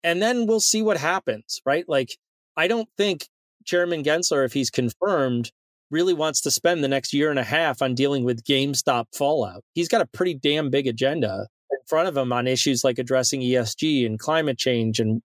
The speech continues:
and, and worker stakeholder capitalism, uh, addressing fixed income securities and trading and risks.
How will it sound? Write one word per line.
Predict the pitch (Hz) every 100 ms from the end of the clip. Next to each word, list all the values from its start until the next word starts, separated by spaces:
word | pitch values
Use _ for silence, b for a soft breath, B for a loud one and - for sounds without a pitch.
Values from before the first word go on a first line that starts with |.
| -
and, | 120 117 -
and | 127 113 117
worker | 135 127 127
stakeholder | - 139 120 131 127 117
capitalism, | - 135 - 123 113 107 117 104 110 _ _ _ -
uh, | 139 139
addressing | 123 139 135 139 113
fixed | - 143 -
income | 151 147 139 123
securities | - 113 139 139 131 123 127
and | 113
trading | - 139 139 127
and | 113 120
risks. | 147 127 - -